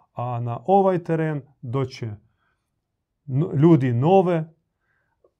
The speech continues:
rasne, rasnog obilježja, boje kože, to se već događa i neće ostati ni hrvatskog jezika, ništa.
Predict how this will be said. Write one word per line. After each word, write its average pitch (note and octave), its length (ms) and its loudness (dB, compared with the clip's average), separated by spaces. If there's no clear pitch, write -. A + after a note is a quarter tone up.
rasne, C3+ 1600 0
rasnog B2+ 460 -4
obilježja, A#2 640 -2
boje A2 360 -2
kože, C3 720 -2
to A2 240 -6
se - 180 -12
već D3+ 200 -2
događa C#3+ 680 0
i F#3+ 360 -4
neće D3+ 340 -2
ostati C#3 460 -4
ni B2 100 0
hrvatskog B2 600 -4
jezika, A2+ 720 -6
ništa. A2 460 -8